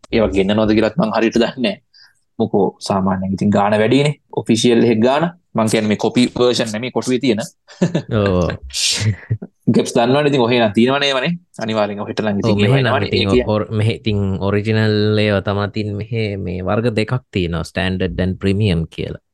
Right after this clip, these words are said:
Speaker 1: හ්ම් හ්ම් හ්ම්. මේ අපි ඒ ගැනත්, අ,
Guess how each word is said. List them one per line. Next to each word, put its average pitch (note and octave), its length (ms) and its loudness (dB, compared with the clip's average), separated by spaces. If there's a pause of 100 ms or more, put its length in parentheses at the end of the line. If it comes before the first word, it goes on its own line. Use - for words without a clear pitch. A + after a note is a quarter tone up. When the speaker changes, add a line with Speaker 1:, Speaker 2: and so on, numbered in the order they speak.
(360)
Speaker 1:
හ්ම් D3+ 120 2
හ්ම් A2 200 2
හ්ම්. G#2 160 -6 (320)
මේ B2+ 260 0
අපි F3 300 -2
ඒ C#3 100 2
ගැනත්, D#3+ 360 -4
අ, B2 140 2